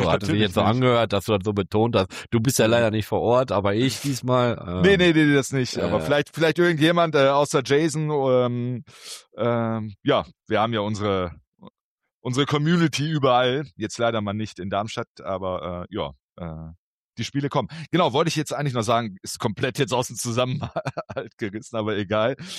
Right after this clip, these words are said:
Speaker 2: Äh, falls mal einer von den Zuhörern, Zusehern, Bewunderer des Trainers, wie auch immer, äh, mal bei Ammer-Spiele ist, ne, egal jetzt ob U siebzehn, U neunzehn, U dreiundzwanzig,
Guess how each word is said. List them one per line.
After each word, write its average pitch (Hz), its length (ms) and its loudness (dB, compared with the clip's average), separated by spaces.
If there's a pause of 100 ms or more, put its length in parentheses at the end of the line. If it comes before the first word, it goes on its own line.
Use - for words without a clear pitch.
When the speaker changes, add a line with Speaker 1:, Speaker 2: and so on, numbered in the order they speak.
(180)
Speaker 2:
Äh, 110 260 2
falls 196 540 0
mal 160 360 4
einer 139 280 0
von 127 160 -4
den 117 100 -4
Zuhörern, 147 640 0
Zusehern, 123 1120 0
Bewunderer 123 680 0
des 113 160 -6
Trainers, 127 520 -6
wie 131 120 -4
auch 110 200 -2
immer, 117 320 -2 (360)
äh, 113 140 2
mal 127 180 0
bei 135 380 2
Ammer-Spiele 127 680 -2
ist, 85 160 -10
ne, 180 120 -2
egal 160 280 0
jetzt 113 160 -2
ob 107 140 -2 (160)
U 143 100 -8
siebzehn, 135 460 -6
U 123 100 -6
neunzehn, 117 720 -4
U 135 140 -10
dreiundzwanzig, 113 720 -4